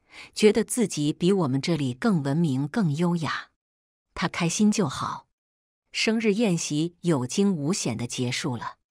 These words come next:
哥嫂还要在家待几天，我爸我妈则鞍前马后地跟在小侄子身边。这个家里洋溢着又客气又疏离的气氛。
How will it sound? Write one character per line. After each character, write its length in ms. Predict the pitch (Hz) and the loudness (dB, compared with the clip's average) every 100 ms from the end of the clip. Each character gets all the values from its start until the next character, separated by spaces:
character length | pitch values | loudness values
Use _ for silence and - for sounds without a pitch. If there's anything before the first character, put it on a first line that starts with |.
| _ _ _ _ _ | _ _ _ _ _
哥 180 | - 220 | 0 2
嫂 300 | 208 - 127 | 2 0 -2
还 200 | 123 175 | -2 -2
要 140 | 165 147 | 0 0
在 200 | 175 143 | 0 -2
家 220 | 180 165 | 0 -2
待 200 | - 180 | 0 0
几 200 | - 123 | -2 -6
天， 320 | - 151 147 _ _ _ - - | -4 -6 -6 _ _ _ -12 -2
我 100 | 170 | 0
爸 180 | 202 180 | 2 0
我 160 | 143 | 0
妈 280 | 143 175 190 - - | 0 -2 -4 -10 -18
则 180 | - 175 | -2 0
鞍 260 | 170 220 247 | 0 0 0
前 200 | 233 196 | 2 0
马 200 | 196 117 | 0 -2
后 260 | - 220 | -4 -2
地 240 | 160 135 127 - _ | -2 -4 -6 -14 _
跟 200 | - 190 | 2 2
在 180 | 196 165 | 4 0
小 280 | 143 151 120 | -2 -2 -4
侄 220 | - 151 | -2 -2
子 120 | 147 | -2
身 280 | 156 - 160 | -4 -2 -2
边。 300 | 170 185 185 _ _ _ _ _ _ _ | 2 0 -2 _ _ _ _ _ _ _
这 160 | - 269 | -2 2
个 100 | 202 | 2
家 240 | 185 214 | 2 0
里 260 | 196 147 131 | 2 0 0
洋 240 | 156 143 | 0 2
溢 180 | 208 240 | 2 2
着 220 | 175 143 127 | 2 -2 0
又 200 | 202 175 | 0 0
客 280 | - 233 | -2 -2
气 320 | 175 - 131 120 _ - | -2 -2 -4 -6 _ 2
又 200 | 208 165 | 2 2
疏 260 | - 220 | 0 -4
离 180 | 180 139 | -2 -2
的 100 | 147 | -4
气 260 | - - 127 | -4 -4 -4
氛。 280 | - 123 | -4 -8